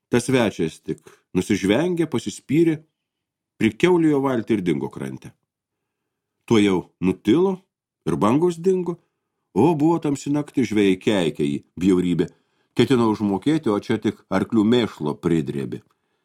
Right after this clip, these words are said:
Naktį jie ir pradeda kast tuos mėšlus. Kas ir vis meta į marias. Rytą praaušus, juodu veizė, kad buvę aukso pinigų ant denio, dar nukritę porą auksinių. Tada žvejai suprato,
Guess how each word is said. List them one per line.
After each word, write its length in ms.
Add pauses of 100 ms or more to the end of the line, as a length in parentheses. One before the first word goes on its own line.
(380)
Naktį 480
jie 160
ir 120
pradeda 380
kast 420
tuos 200
mėšlus. 520 (520)
Kas 280
ir 220
vis 260
meta 360
į 120
marias. 460 (880)
Rytą 340
praaušus, 540 (380)
juodu 280
veizė, 440
kad 260
buvę 420
aukso 380
pinigų 580
ant 200
denio, 340 (220)
dar 200
nukritę 480
porą 380
auksinių. 400 (640)
Tada 200
žvejai 300
suprato, 600